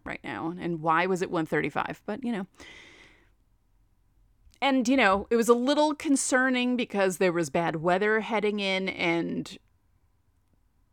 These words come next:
I think it would be difficult for the Yankees and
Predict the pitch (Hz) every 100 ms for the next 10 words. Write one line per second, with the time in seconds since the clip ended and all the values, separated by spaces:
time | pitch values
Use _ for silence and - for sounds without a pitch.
0 | - 202 - 214 208 196 185 156 - _
1 | 214 202 220 247 220 240 220 220 220 226
2 | 214 220 214